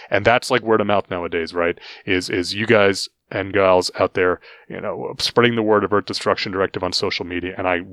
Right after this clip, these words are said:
really, really appreciate that. Furthermore, I would like to say, and, and, and I've had, uh, a few people, um, mention this to me either through D Ms or in group chats and stuff, that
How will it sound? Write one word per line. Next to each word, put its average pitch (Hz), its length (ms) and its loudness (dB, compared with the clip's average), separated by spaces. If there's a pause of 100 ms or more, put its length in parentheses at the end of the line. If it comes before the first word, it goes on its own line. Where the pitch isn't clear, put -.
really, 107 420 2
really 92 340 -2
appreciate 85 600 -6
that. - 260 -6 (460)
Furthermore, 131 480 6
I 113 80 2
would 113 240 2
like 113 180 4
to - 80 -8
say, 107 380 4
and, 95 240 -2
and, 101 260 -2
and 104 100 4
I've 131 120 4
had, 185 340 2
uh, 143 120 4
a 139 100 4
few 151 160 -2
people, 135 400 4 (100)
um, 117 420 -4
mention 123 380 0
this 120 180 0
to - 120 -6
me 117 300 2
either 110 280 -2
through 110 160 -6
D 104 220 -2
Ms 135 280 2
or 101 120 0
in 95 60 -6
group 110 180 -4
chats 120 280 2
and 123 120 -10
stuff, 123 240 2 (420)
that 113 240 4